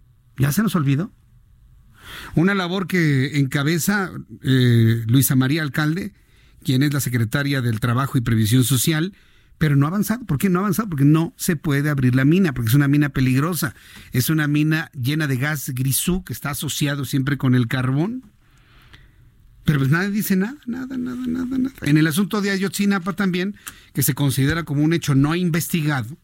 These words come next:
pero por supuesto que fue profundamente investigado y hay una resolución, y hay una verdad ya conocida, pues el asunto no avanza, no avanza. Luego de reunirse con el presidente de la República, Andrés Manuel López Obrador, el abogado de los padres de Ayotzinapa, Vidulfo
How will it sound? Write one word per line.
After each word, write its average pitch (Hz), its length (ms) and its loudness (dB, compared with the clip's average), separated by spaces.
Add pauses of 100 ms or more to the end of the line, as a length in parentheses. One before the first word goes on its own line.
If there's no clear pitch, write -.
(160)
pero 120 180 -2
por 107 140 -8
supuesto 135 460 -4
que 117 200 -2 (300)
fue 165 200 0
profundamente 190 840 2
investigado 147 640 0
y 143 80 -2
hay 151 140 0
una 156 120 0
resolución, 127 600 0
y 160 60 -2
hay 165 120 0
una 165 200 0
verdad 117 460 -2 (760)
ya 117 240 0
conocida, 139 560 0 (420)
pues 139 140 2
el 151 80 2
asunto 151 280 0
no 139 100 2
avanza, 104 380 -6 (460)
no 135 120 2
avanza. 233 360 -6 (1200)
Luego 220 240 2
de 214 80 0
reunirse 196 360 0
con 196 160 0
el 170 100 -2
presidente 170 460 0
de 180 60 0
la 165 80 0
República, 175 360 -2
Andrés 156 240 0
Manuel 165 220 0
López 165 260 -2
Obrador, 143 340 -2
el 175 100 0
abogado 147 380 -2
de 147 60 -2
los 135 160 -2
padres 170 260 -2
de 147 80 2
Ayotzinapa, 139 720 0
Vidulfo 147 720 -2